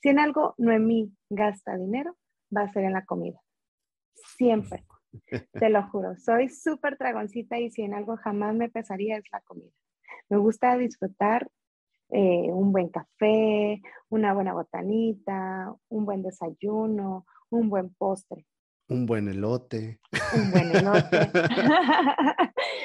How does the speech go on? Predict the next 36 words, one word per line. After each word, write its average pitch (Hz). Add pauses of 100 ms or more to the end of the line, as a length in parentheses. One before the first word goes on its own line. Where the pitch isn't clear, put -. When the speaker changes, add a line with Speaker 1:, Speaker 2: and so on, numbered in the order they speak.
(140)
Speaker 2:
Pero 156
Speaker 1:
Un 165
buen 170
Speaker 2:
ese, -
Speaker 1:
elote. 202
Speaker 2:
ajá, 127
pero 185
ese 208
ya 170
lo 131
tengo 131
Speaker 1:
Exacto, 123
Speaker 2:
yo, 117
Speaker 1:
entonces, 269
Speaker 2:
dices. -
<laughs> -
Speaker 1:
exacto, - (160)
exacto. 240
Y 240
pues, 320
esas 349
cosas 392
yo 370
creo 359
que 349
mi 302
pensamiento 254
por 233
eso 233 (160)
también 226
están 214
ahí 214
en 269
Granolandia. 190
O -
sea, 196